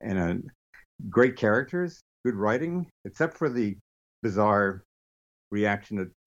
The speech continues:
of that film, uh, of Justin Chang to that film.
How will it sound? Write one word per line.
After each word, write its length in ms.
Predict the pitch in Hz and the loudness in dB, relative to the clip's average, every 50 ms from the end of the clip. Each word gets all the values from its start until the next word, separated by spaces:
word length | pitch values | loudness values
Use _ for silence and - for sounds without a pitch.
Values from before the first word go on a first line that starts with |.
| 90 | -18
of 100 | - - - | -18 -10 -6
that 200 | 85 82 78 - | -6 -6 -6 -8
film, 360 | - 87 82 82 80 80 - - | -8 -8 -6 -4 -4 -6 -6 -4
uh, 200 | - 85 82 82 - | -2 -2 -2 -2 -2
of 200 | - 98 85 85 | -2 -4 -2 2
Justin 340 | - 104 98 98 - 95 90 | 2 2 2 2 0 -4 -2
Chang 320 | - - 113 135 160 160 | 0 0 0 2 0 -2
to 100 | - - | -4 -6
that 200 | 71 73 69 - _ | -6 -6 -8 -8 _
film. 300 | - 78 71 82 98 | -8 -8 -6 -8 -10